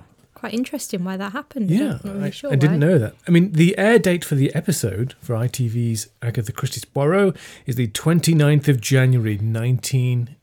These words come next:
Speaker 2: eighty-nine.
Speaker 1: Mm-hmm.
Speaker 2: So again, I think it's one of those batch, it's the first batch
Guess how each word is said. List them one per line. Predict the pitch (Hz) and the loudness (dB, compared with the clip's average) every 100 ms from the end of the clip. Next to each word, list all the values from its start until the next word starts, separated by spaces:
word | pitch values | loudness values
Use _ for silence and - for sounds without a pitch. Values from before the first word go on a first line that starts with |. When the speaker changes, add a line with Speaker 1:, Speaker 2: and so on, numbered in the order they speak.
| - | -10
Speaker 2:
eighty-nine. | 117 101 - 110 107 110 113 107 104 101 - - | -10 -8 -8 -6 -4 -2 -2 -4 -6 -8 -12 -10
Speaker 1:
Mm-hmm. | 180 - - - - | -10 -12 -20 -20 -8
Speaker 2:
So | - 131 127 | -2 2 2
again, | 127 160 | 2 2
I | 131 | 2
think | 113 127 | 2 0
it's | 123 | 0
one | 131 | 0
of | 120 | 0
those | |
batch, | 110 139 143 - - | 2 0 0 -6 -8
it's | 127 | -10
the | - | -2
first | 214 208 - | 4 4 4
batch | 123 120 - - | -2 -4 -8 -16